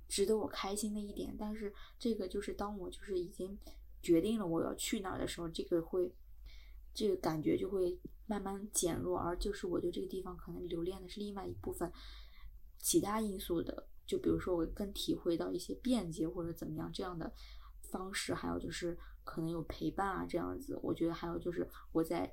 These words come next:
可能在这个地方待久了，我会进入自己的舒适圈，我觉得就是对自己来说也是一个很大的挑战。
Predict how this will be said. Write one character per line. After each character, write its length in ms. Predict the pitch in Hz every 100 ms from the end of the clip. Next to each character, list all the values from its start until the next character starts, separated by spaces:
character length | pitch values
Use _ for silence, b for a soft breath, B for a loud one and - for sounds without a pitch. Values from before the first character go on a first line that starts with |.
| -
可 120 | -
能 140 | 160 160
在 100 | 180
这 100 | 185
个 60 |
地 120 | 175
方 160 | 180 170
待 180 | 175 180
久 120 | 180
了， 60 | 165
我 80 | 160
会 120 | 175
进 180 | - 180
入 140 | 175
自 80 | 165
己 100 | 165
的 80 | 165
舒 220 | - 202
适 220 | 196 180
圈， 240 | 170 - - - B B B
我 100 | -
觉 140 | 165 160
得 100 | 170
就 120 | 180
是 120 | 180
对 140 | 175 185
自 180 | - -
己 100 | 175
来 160 | 170
说 140 | 170 175
也 100 | 165
是 180 | 165 160
一 80 | 160
个 220 | - 180
很 120 | 170
大 180 | 170 -
的 60 | -
挑 180 | - -
战。 260 | - -